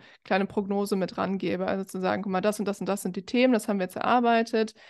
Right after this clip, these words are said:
Nun, das und das und das ist der Prozess, damit man das aufgelöst bekommt und das dauert für die meisten Menschen so und so lange.“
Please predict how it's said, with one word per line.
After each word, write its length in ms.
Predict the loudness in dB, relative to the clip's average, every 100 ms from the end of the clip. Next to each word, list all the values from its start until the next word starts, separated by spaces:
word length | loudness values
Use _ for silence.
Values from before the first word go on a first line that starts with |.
| -20 _ -4
Nun, 260 | -4 -4 -8
das 340 | 0 2 2
und 80 | 0
das 160 | 0 -2
und 60 |
das 100 | -6
ist 160 | -6 -4
der 60 | -6
Prozess, 560 | -4 -8 2 0 2
damit 260 | 0 -2 -2
man 100 | -4
das 140 | -2
aufgelöst 640 | 2 2 2 2 4 4 0
bekommt 420 | -6 0 0 0
und 80 | -4
das 140 | -4
dauert 260 | 0 2 0
für 120 | -2
die 60 | -2
meisten 340 | 0 0 -2 -4
Menschen 340 | -4 -4 -8
so 120 | -6
und 160 | -6 -6
so 80 | -8
lange.“ 320 | -6 -6 -6